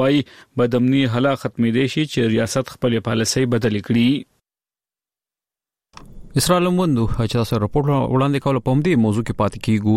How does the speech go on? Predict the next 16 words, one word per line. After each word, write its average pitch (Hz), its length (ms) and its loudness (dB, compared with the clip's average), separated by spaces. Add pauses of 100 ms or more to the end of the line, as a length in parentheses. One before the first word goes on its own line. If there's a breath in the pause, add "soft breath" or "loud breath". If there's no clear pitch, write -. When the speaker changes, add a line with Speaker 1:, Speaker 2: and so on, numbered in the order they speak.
(120)
Speaker 2:
د 110 140 2
سویلي 139 200 0
وزیرستان 131 360 0 (120)
په 110 320 2
لور 117 260 2
ضلع 110 240 2 (300)
اوسیدونکو 101 840 2 (100)
په 104 140 0
اعظم 104 340 0
ورسک 98 420 -2 (280)
سیمه 123 160 0
کې 101 260 0
نن 139 180 0 (380 loud breath)
د 117 120 0
امن 92 220 0
لپاره 110 380 0